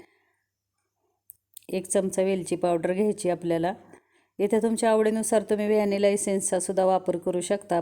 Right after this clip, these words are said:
फार सुंदर लाडू होतात हे व्हॅनिला इसेन्स टाकल्यानंतर, चवीला फार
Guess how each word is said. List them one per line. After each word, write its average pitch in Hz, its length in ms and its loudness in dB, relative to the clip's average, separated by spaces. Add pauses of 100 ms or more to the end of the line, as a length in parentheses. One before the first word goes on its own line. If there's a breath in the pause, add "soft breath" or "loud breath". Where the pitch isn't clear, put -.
फार 175 180 -2
सुंदर 175 380 0
लाडू 175 280 0
होतात 185 380 -2
हे 170 80 0
व्हॅनिला 165 420 0
इसेन्स 165 400 -2
टाकल्यानंतर, 160 600 -2 (580 loud breath)
चवीला 226 440 6
फार 208 140 0